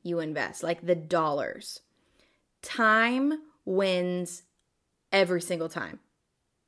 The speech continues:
Always. It just is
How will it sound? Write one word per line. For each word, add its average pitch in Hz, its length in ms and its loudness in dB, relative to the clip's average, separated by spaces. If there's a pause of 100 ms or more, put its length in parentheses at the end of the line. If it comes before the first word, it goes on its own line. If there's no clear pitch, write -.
(460)
Always. 156 520 2 (1300)
It 196 140 2
just 185 380 -2
is 190 500 4